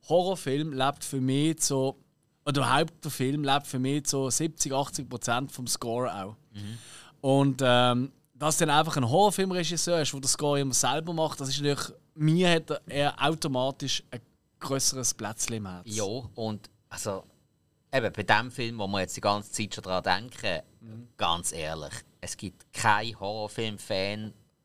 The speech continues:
Speaker 2: der diesen Score
Speaker 1: Ja.
Speaker 2: jemals vergessen hat und wo
Speaker 1: Nein.
Speaker 2: nicht auch heute noch, wenn er den hört, ein kleines bisschen Gänsehäutchen bekommt.
Speaker 1: Absolut. Für mich ist es sogar schon der Grund gewesen, zum Film zu schauen im Kino. Einfach, dass ich das nochmal höre.
Speaker 2: Ja, ja, klar.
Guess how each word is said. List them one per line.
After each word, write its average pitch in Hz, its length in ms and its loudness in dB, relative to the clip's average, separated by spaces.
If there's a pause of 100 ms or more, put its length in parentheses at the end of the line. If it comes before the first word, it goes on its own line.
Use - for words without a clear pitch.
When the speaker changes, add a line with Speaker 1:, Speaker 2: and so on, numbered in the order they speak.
(180)
Speaker 2:
der 85 100 -10
diesen 85 280 -2
Score 101 520 -8
Speaker 1:
Ja. - 60 -14 (120)
Speaker 2:
jemals 104 300 0
vergessen 98 500 0
hat 107 180 -8
und 95 140 -6
wo 92 140 -2
Speaker 1:
Nein. 101 260 -8
Speaker 2:
nicht 131 260 -8
auch 101 240 2
heute 147 300 -8
noch, 104 120 -6
wenn 101 140 0
er 98 80 -6
den 90 240 4
hört, 104 380 0 (440)
ein 107 100 -12
kleines 117 600 0
bisschen 98 320 -10
Gänsehäutchen 85 540 -6
bekommt. - 260 -14 (160)
Speaker 1:
Absolut. 120 600 -4 (480)
Für 135 60 4
mich 156 160 10
ist 151 80 6
es - 80 6
sogar 131 280 2
schon 127 200 -2
der 117 80 -6
Grund 127 260 -2
gewesen, 131 240 0
zum 120 380 -2 (120)
Film 135 320 -2
zu 127 140 -4
schauen 131 340 -2
im 131 120 -2
Kino. 117 260 -4
Einfach, 117 300 -4
dass 113 160 -4
ich 117 80 -8
das 107 100 -6
nochmal 113 240 -2
höre. 110 260 -4
Speaker 2:
Ja, 82 80 -12
ja, 76 120 -14
klar. 135 420 2